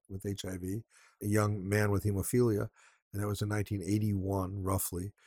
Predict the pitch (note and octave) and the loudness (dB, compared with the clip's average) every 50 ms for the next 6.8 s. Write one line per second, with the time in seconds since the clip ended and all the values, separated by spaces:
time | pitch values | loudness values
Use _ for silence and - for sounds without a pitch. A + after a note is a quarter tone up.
0 | _ _ _ _ - - A2+ A2+ A2+ A#2 A#2 A#2 A#2 A2 G#2+ A#2 A2+ - - A#2 | _ _ _ _ -2 0 2 2 4 4 4 4 4 4 4 2 2 2 2 2
1 | A2 A2 G#2 - - - G#2 G2 F#2+ G2 _ - - - - A#2 B2 B2 B2 G#2+ | 4 4 2 0 0 -2 -2 -4 -4 -6 _ -8 -4 0 4 4 6 6 4 4
2 | - A2+ G#2 G2+ G2 F2 - F#2+ E2+ D#2+ - - G2+ G2 G2+ G2+ G#2 G#2 G#2 G2+ | 2 0 0 0 -2 -4 -8 -10 -12 -12 -12 -10 -6 -4 -4 -4 -2 -2 -2 -2
3 | F#2+ F#2+ G2 G2 G2+ G2+ G2 F#2+ F#2+ F#2+ F#2+ G2+ G#2 G#2 - - G2 F#2 F#2 F#2+ | -4 -2 -2 -2 -2 -2 -2 -4 -4 -4 -2 -2 -4 -4 -6 -6 -6 -4 -2 -2
4 | F2+ F#2+ F#2 F2+ F#2 F#2+ F#2 F#2 F2+ E2+ E2+ - - - - - - _ - - | -2 0 0 0 0 0 2 0 0 -2 -4 -8 -12 -12 -14 -14 -14 _ -10 -4
5 | - A2 A2+ A2+ A2+ A2 A2 G2+ - _ _ _ _ _ _ - - - - E3+ | 0 2 2 4 2 2 0 -2 -4 _ _ _ _ _ _ -4 -2 4 4 6
6 | F3 F3 E3 D#3 D3+ C#3 - - C3 C3 C#3+ D3 C3 - - | 6 8 8 6 6 6 6 6 6 8 8 6 4 2 -2